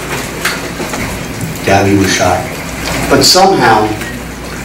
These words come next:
in the greatest nation on earth, that seems to be more acceptable than it would be if it was in Voorhees,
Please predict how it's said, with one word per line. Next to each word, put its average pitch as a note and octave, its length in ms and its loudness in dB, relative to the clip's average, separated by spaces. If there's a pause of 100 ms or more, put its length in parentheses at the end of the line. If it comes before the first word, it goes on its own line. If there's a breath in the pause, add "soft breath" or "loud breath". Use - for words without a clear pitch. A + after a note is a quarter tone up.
(580)
in A#2+ 100 6
the A2 60 6
greatest C3 420 6
nation C3 480 6
on A#2 200 6
earth, A2+ 280 6 (1300)
that D3 240 6
seems C3+ 380 6
to B2 60 0
be B2 160 8
more B2 220 6
acceptable A2+ 720 2 (1500)
than A#2+ 160 4
it A#2+ 140 6
would A#2+ 160 6
be A#2+ 160 8
if A#2+ 140 6
it A#2 240 6
was A2+ 180 6
in A2 280 6 (500)
Voorhees, G2+ 640 4